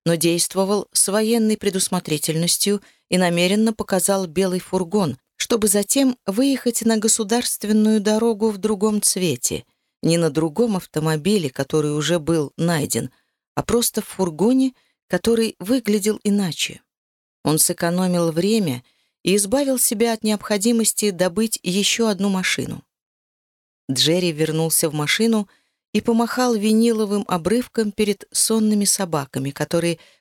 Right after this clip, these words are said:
продемонстрировали равнодушие к его находке. "Что скажете, это тот самый?" Ответа он не получил.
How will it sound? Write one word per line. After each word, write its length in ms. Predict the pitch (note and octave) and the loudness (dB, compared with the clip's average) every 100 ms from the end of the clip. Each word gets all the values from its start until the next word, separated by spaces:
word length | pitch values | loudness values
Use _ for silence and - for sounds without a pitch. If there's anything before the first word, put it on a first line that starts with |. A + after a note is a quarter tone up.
| - | -2
продемонстрировали 1040 | F3+ F#3 F3+ F3+ - G#3+ G#3+ G3 G3 G#3 | 0 2 0 -2 0 0 2 0 0 0
равнодушие 840 | - F3 E3 D3+ C#3 A3 - A3+ A3 | 0 0 0 -2 0 -2 -2 -4 -4
к 80 | |
его 240 | F#3 D3+ C3 | -4 -2 -4
находке. 640 | B2 - - - - - _ _ _ _ _ _ _ _ _ _ _ _ _ _ | -4 -6 -10 -10 -14 -16 _ _ _ _ _ _ _ _ _ _ _ _ _ _
"Что 200 | - E3 | -2 0
скажете, 640 | F#3 - F3 F#3+ G3 G#3+ F#3 _ - | 0 0 0 -2 0 -2 -2 _ -4
это 240 | E3 - | -2 -2
тот 280 | - D#3+ - | -2 -2 0
самый?" 560 | - F#3+ B3 C#4 B3+ _ _ _ _ _ _ _ _ - | 0 2 2 0 -2 _ _ _ _ _ _ _ _ -8
Ответа 380 | F#3 C#4+ D#4+ C4+ | -2 0 2 2
он 120 | A#3 | 2
не 80 | G3+ | 0
получил. 640 | D#3 C#3+ - - G#2 | -2 -6 -4 -6 -6